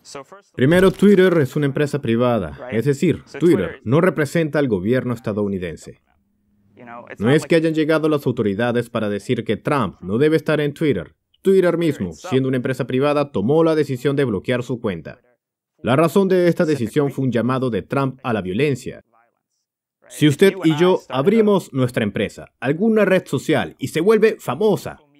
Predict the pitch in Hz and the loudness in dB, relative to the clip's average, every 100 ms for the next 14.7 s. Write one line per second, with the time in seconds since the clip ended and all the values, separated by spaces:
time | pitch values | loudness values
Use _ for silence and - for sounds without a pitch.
0 | _ - 90 101 98 120 117 117 117 123 | _ -12 -6 -6 -4 -2 -2 0 -2 0
1 | 127 120 127 160 156 147 131 170 170 156 | -2 -2 0 0 0 0 -2 -2 0 0
2 | 143 170 160 143 156 185 185 180 160 - | 0 -2 -2 -2 -2 -2 -2 -2 -2 -6
3 | 135 139 127 110 85 95 135 110 85 73 | -6 -2 -2 -4 -6 -4 -2 -2 -6 -10
4 | _ _ _ 95 131 175 196 196 233 226 | _ _ _ -2 0 2 0 2 2 4
5 | 208 196 175 107 101 196 190 151 123 104 | 2 2 0 0 2 2 4 2 0 -4
6 | 92 104 113 104 82 67 _ - 151 196 | -4 -2 -2 -2 -8 -16 _ -4 2 4
7 | 208 202 190 - 117 - 180 180 - 107 | 4 4 2 -2 -6 -2 -2 -2 -4 -4
8 | 123 208 214 196 - 120 110 143 139 139 | 0 2 2 0 -4 -8 -4 -2 -2 -2
9 | 131 _ - 175 180 170 165 156 151 113 | -4 _ -4 0 0 0 -2 0 0 0
10 | 92 76 _ _ _ _ _ _ _ _ | -2 -8 _ _ _ _ _ _ _ _
11 | _ 165 208 226 214 220 208 208 220 190 | _ 4 4 6 2 4 2 4 2 2
12 | 190 156 147 147 147 143 131 196 185 165 | 2 2 2 0 0 -2 0 2 4 2
13 | 156 196 202 151 117 120 110 101 98 95 | 2 2 4 2 -2 -2 -4 -4 -6 -6
14 | 110 107 107 131 113 82 | -4 -2 0 2 0 -2